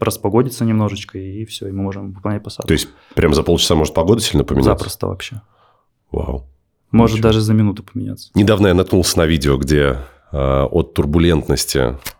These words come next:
Speaker 2: э, у людей просто были разбитые головы, кто-то лежал, ну, там такая
Speaker 1: Да,
Speaker 2: турбулентность
Speaker 1: было,
Speaker 2: была,
Speaker 1: было
Speaker 2: что,
Speaker 1: такое видео.
Speaker 2: что я прям охренел, я тебе честно могу сказать. Как вообще самолёт выдерживает это, и, э,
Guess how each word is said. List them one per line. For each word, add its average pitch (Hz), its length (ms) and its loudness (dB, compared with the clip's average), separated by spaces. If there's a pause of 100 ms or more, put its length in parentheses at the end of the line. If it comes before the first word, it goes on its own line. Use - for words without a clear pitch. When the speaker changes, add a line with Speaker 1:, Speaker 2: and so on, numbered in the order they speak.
(180)
Speaker 2:
э, 65 60 -6
у 64 180 0
людей 73 380 2
просто 73 320 -4
были 69 160 -2
разбитые 73 440 -4
головы, 78 320 -4
кто-то 76 240 -8
лежал, 76 380 0
ну, 67 100 0
там 64 220 -4
такая 73 260 -2
Speaker 1:
Да, - 60 -10
Speaker 2:
турбулентность 110 540 4
Speaker 1:
было, 110 80 6
Speaker 2:
была, 87 140 6
Speaker 1:
было 110 80 6
Speaker 2:
что, 107 100 4
Speaker 1:
такое 101 300 4
видео. 101 80 0
Speaker 2:
что 95 140 0
я 82 180 4
прям 80 300 0
охренел, 85 680 4
я 67 120 2
тебе 78 140 0
честно 101 280 2
могу 80 200 2
сказать. 73 560 2
Как - 180 0
вообще 95 180 0
самолёт 98 380 2
выдерживает 73 600 0
это, 69 240 0
и, 78 640 0
э, 69 480 0